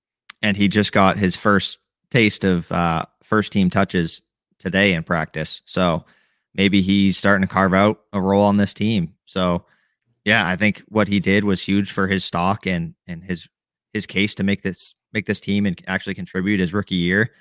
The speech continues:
Not a lot of rookie running backs do that for us. So, yeah, I was impressed with what I saw from him. I thought J J Taylor was, he wasn't great in the run game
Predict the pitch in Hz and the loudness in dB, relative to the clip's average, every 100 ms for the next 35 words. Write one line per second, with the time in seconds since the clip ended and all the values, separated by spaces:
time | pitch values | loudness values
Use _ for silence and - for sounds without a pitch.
0 | _ 92 101 98 101 104 104 95 98 104 | _ 0 2 2 2 0 -2 0 0 2
1 | 101 98 - 95 98 - 98 95 107 - | 0 0 -2 0 0 0 -2 -2 -4 -4
2 | 87 85 - _ _ _ 113 80 95 92 | -6 -6 -8 _ _ _ -2 0 0 -2
3 | 87 101 - 98 95 - 98 90 87 78 | -2 -2 -2 -2 0 0 0 -2 -6 -6
4 | 85 101 123 120 113 107 107 98 107 113 | -6 0 2 2 0 0 0 2 2 2
5 | 98 90 - _ _ _ _ - 117 123 | 2 -2 -6 _ _ _ _ 0 2 2
6 | 123 - _ _ _ - 98 107 127 - | 0 -4 _ _ _ -4 2 4 4 0
7 | 120 113 104 95 95 113 117 123 127 | 0 2 4 4 4 4 2 2 0